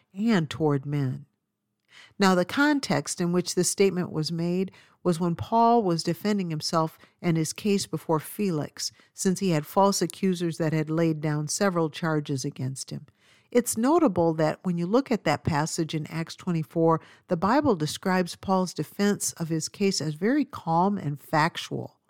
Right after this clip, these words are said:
He wasn't raging or foaming. He was just stating his case.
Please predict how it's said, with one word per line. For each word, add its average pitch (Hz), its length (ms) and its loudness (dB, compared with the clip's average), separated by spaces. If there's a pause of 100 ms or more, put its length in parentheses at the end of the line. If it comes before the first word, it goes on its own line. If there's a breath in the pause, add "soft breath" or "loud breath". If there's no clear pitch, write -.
(260 soft breath)
He - 80 -2
wasn't 233 340 0
raging 175 640 2
or 147 100 -2
foaming. 196 580 0 (340 soft breath)
He 285 160 0
was 392 160 -2
just - 220 -4
stating 202 380 2
his 143 180 -6
case. 175 580 -4